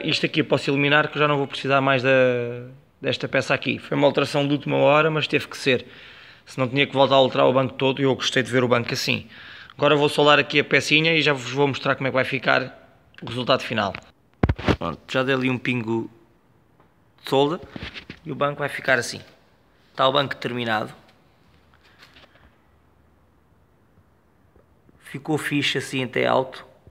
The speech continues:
Eh, eu queria um bocadinho mais baixo, mas depois também a condução ia ser um bocadinho diferente, porque eu tinha que puxar as pedras à frente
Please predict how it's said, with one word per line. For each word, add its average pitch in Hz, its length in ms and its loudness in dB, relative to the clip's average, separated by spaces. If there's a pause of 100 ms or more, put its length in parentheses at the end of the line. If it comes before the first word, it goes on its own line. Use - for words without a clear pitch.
(720)
Eh, 131 320 -2
eu 143 160 -2
queria 170 220 2
um 170 40 4
bocadinho 170 280 0
mais 160 200 4
baixo, 160 380 2
mas 160 80 -4
depois 156 180 -6
também 160 220 -2
a 151 40 -6
condução 151 440 -4
ia 147 80 -4
ser 147 160 -6
um 147 60 -6
bocadinho 143 320 -6
diferente, 127 380 -4
porque - 120 -12
eu 113 40 -16
tinha 135 200 -6
que 135 60 -10
puxar - 160 -2
as 127 100 -2
pedras 127 380 -2
à 127 100 2
frente 139 460 -4